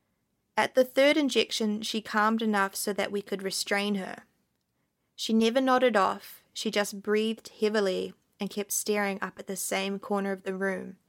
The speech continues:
sometimes smirking at something only she could see. Fast forward two weeks.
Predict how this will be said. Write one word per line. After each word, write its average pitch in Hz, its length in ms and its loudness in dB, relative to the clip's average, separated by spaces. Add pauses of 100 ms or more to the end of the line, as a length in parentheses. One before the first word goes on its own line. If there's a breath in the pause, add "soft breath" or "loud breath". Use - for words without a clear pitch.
(360 soft breath)
sometimes 226 560 0
smirking 208 520 0
at - 100 -10
something 196 420 -4
only 185 300 -6
she 185 280 -6
could 180 180 -12
see. - 460 -4 (1200)
Fast 233 300 6
forward 247 200 4
two 202 240 2
weeks. 202 640 -2